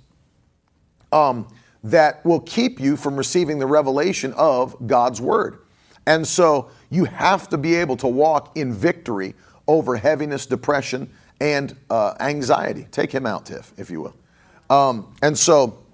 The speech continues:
that's what we're covering. So yesterday we covered the power of prayer. Today, I'm gonna jump into part two of this. And, uh, these actually, if you wanna know the truth about it, um,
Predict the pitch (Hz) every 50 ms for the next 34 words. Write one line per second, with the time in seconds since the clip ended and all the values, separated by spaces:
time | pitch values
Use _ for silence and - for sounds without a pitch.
0 | _ _ _ _ _ _ _ _ _ _ _ _ _ _ _ _ _ _ _ _
1 | _ - - - 151 170 - - 180 143 120 - 147 - 143 104 90 - 135 131
2 | 170 202 - - 185 170 156 - 147 156 143 123 - - 139 147 151 160 - -
3 | - 127 117 104 104 - - - - - - - _ _ _ - 170 135 113 104
4 | 156 180 214 196 147 131 143 160 - - - - 147 156 151 151 135 104 - 165
5 | - - 151 143 131 123 - 151 135 - - - - 214 214 190 147 110 104 113
6 | 107 - - - - - _ _ - - - _ _ - 165 170 156 156 147 139
7 | 135 127 117 95 85 107 107 - - 98 110 208 233 226 156 175 156 185 - -
8 | - 131 123 113 - 131 - 123 151 160 180 180 175 170 165 160 151 131 - -
9 | - 180 196 - 180 165 156 156 160 - - - - _ _ _ - _ _ _
10 | _ _ - 151 151 139 131 123 92